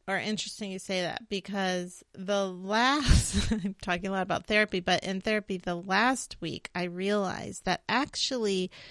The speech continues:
part of what was holding me back and why I think I actually was able to have this realization was that I was so reluctant to go to that space of blame.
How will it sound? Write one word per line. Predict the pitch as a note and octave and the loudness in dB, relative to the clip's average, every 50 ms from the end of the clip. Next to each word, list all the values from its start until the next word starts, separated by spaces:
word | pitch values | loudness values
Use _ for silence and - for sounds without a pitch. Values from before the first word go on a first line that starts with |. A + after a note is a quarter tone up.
| - - - - - - - - - _ _ _ _ _ - | -20 -20 -20 -20 -20 -20 -20 -20 -20 _ _ _ _ _ -2
part | - A#3+ C4+ D4 C#4+ | 4 6 6 8 8
of | C#4 B3+ G3+ | 6 4 4
what | A3 - | 0 0
was | - G3 - | -2 -4 -4
holding | - A3 G#3 G#3 G3+ G3 F#3 | 0 0 2 2 2 0 -2
me | F3+ F3 E3+ | -2 -2 -2
back | - - F#3+ G3+ G3 F#3+ - | 2 6 6 6 6 6 2
and | F#3 F3+ F3+ | -2 -4 -2
why | F3+ F3+ F3+ | 0 0 2
I | F3 E3+ | 0 0
think | - - A3+ A3+ - | 0 -2 -4 -2 -2
I | F#3 F3 | -4 -6
actually | F3 E3+ - - - F#3 E3+ | -6 -6 -8 -6 -4 -4 -4
was | F3 - - - | -4 -6 -2 -2
able | F#3+ F#3+ F#3 F#3 | 0 0 0 -2
to | E3+ E3+ | -2 -2
have | E3+ E3+ F3 F3+ | -2 -2 -2 -4
this | - E3 - - | -6 -8 -8 -6
realization | - E3 - E3+ - F#3+ G3+ G#3 - - F#3 F3+ | -6 -6 -6 -4 -2 -2 -2 -2 -2 -2 -2 -2
was | F3+ F3 F3 - | -2 -4 -2 -2
that | F#3+ F3+ E3 - | -2 -2 0 0
I | - F3 F3 | -2 -2 -2
was | F3+ F#3 G#3+ C4 F4+ F4 - | -2 0 2 2 2 0 0
so | - - A#3 A3 | 0 0 0 2
reluctant | G#3 G3 F#3+ F3+ F3 F3+ F3 - - - F3 E3+ - - - | 2 0 0 0 0 -2 -2 -4 -8 -6 -6 -6 -8 -8 -8
to | - - - F#3+ F#3 F3+ F3+ F3 F3 F3 F3 F3 F3 F#3 - _ _ _ | -6 -4 -2 0 2 2 2 2 0 0 -2 -2 -4 -6 -10 _ _ _
go | - G3+ G3 | 6 6 6
to | F#3 F#3 | 6 4
that | F3 E3+ D#3 - - - | 2 2 -2 -2 -6 -4
space | - F#3 E3+ E3 - - | -2 0 -2 0 -2 -4
of | D#3+ E3 - | -6 -4 -2
blame. | - E3+ F3 F3 E3+ - - - F#3 | 0 2 2 2 0 -2 -4 -8 -12